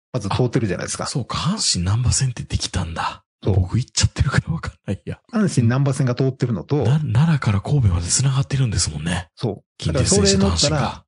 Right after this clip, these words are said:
Speaker 2: うん。
Speaker 1: 難波にもすぐ出れるし。
Speaker 2: 本当だ。じゃあ本当最強だ。うん。
Speaker 1: で、あの、もちろんあの、メトロの鶴見緑地線が通ってるんでね。
Speaker 2: うんうんうん。
Speaker 1: あの、地下鉄
Speaker 2: うん。
Speaker 1: も行けるし、
Speaker 2: うん。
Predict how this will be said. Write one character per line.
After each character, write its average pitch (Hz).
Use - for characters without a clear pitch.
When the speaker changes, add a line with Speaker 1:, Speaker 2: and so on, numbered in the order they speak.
Speaker 2:
う 82
ん。 82
Speaker 1:
難 160
波 113
に 101
も 95
す 131
ぐ 110
出 98
れ 107
る 107
し。 147
Speaker 2:
本 90
当 123
だ。 107
じ 113
ゃ -
あ 104
本 85
当 90
最 101
強 101
だ。 85
う 165
ん。 190
Speaker 1:
で、 185
あ 180
の、 175
も 180
ち 170
ろ 160
ん -
あ 143
の、 135
メ 143
ト 127
ロ 101
の 95
鶴 127
見 123
緑 117
地 -
線 110
が 101
通 120
っ 104
て -
る 98
ん -
で 92
ね。 196
Speaker 2:
う 98
ん 92
う -
ん 87
う 80
ん。 76
Speaker 1:
あ 110
の、 104
地 -
下 143
鉄 90
Speaker 2:
う -
ん。 78
Speaker 1:
も 113
行 113
け 120
る 113
し、 185
Speaker 2:
う -
ん。 78